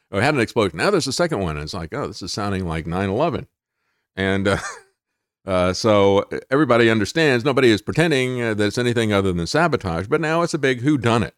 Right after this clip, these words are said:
And so Tucker Carlson, uh, put the blame, uh, squarely on Biden and nato. He says, um, "If they did this,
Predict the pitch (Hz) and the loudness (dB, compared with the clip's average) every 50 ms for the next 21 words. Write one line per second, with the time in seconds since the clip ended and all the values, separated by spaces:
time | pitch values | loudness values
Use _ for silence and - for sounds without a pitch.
0 | _ _ _ _ _ _ _ _ _ _ _ - 101 104 110 - 131 113 110 - | _ _ _ _ _ _ _ _ _ _ _ -4 -4 -2 -2 2 2 2 2 0
1 | 175 180 - 127 - - 147 156 160 147 - 120 101 117 160 156 _ _ _ _ | -2 -4 -4 -4 -2 0 2 2 2 0 0 -2 -2 -4 -6 -10 _ _ _ _
2 | _ _ _ _ _ _ _ _ _ - 87 80 78 - 143 139 - 101 87 110 | _ _ _ _ _ _ _ _ _ -8 -8 -8 -4 -6 -6 -6 -6 -4 -2 0
3 | 113 117 120 120 117 117 117 117 110 107 104 104 98 - - - 123 131 131 127 | 2 2 4 4 2 2 2 0 0 0 -2 -2 -4 -6 -4 -2 0 2 2 4
4 | 127 123 120 117 110 - - 101 101 98 95 92 90 85 80 85 92 101 107 101 | 4 4 4 2 0 -2 -2 -2 0 0 0 0 -2 -4 -2 0 0 2 2 2
5 | 98 90 85 82 85 98 117 135 123 - 104 62 50 90 104 101 - _ _ _ | 0 -2 -2 -2 0 0 0 0 0 -2 -6 -6 -6 -8 -12 -14 -16 _ _ _
6 | _ _ _ _ _ _ _ _ _ _ _ _ _ _ _ _ - 113 117 110 | _ _ _ _ _ _ _ _ _ _ _ _ _ _ _ _ -4 -4 -4 -2
7 | - 127 120 117 117 117 107 104 113 117 110 110 107 107 104 101 101 101 101 92 | 2 4 4 4 4 4 2 0 -2 0 0 2 0 0 0 -2 -4 -4 -6 -8
8 | - _ _ _ _ _ _ _ _ - - - _ _ _ _ _ _ _ _ | -12 _ _ _ _ _ _ _ _ -20 -20 -20 _ _ _ _ _ _ _ _
9 | _ _ - 120 113 - - 160 180 127 117 160 202 185 113 92 76 62 - - | _ _ -2 -2 0 2 4 2 4 4 4 4 2 2 0 -2 -4 -4 -6 -10
10 | - - - - - | -12 -10 -10 -12 -12